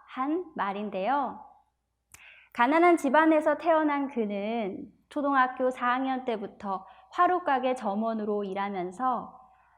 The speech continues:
밤이면 외로움에 떨며 어머니 생각에 하염없이 눈물 흘리던 그런 나약한 소년이었습니다.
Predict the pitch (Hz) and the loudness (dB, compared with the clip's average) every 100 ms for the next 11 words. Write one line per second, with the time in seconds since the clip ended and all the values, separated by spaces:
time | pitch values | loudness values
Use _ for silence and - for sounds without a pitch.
0 | _ 220 208 247 247 240 240 240 247 208 | _ 0 2 2 2 4 6 4 0 0
1 | 196 240 294 277 247 - 220 208 196 190 | 2 2 2 0 -2 -2 -4 -4 -6 -8
2 | 190 - _ - 190 202 226 233 285 254 | -8 -20 _ -8 -6 -6 -6 -4 -4 -2
3 | 226 233 240 349 339 311 - - 220 214 | -2 -4 -2 0 2 0 -2 -10 -8 -8
4 | - - - 220 254 277 277 254 208 208 | -8 -18 -8 -2 0 2 0 -2 -2 -2
5 | 190 185 190 202 - - 190 185 196 165 | -2 -2 -6 -12 -18 -16 -8 -8 -6 -4
6 | 196 214 240 240 330 330 294 226 - 180 | -6 -6 -8 0 2 2 0 -2 -8 -12
7 | 160 175 160 - | -12 -12 -16 -18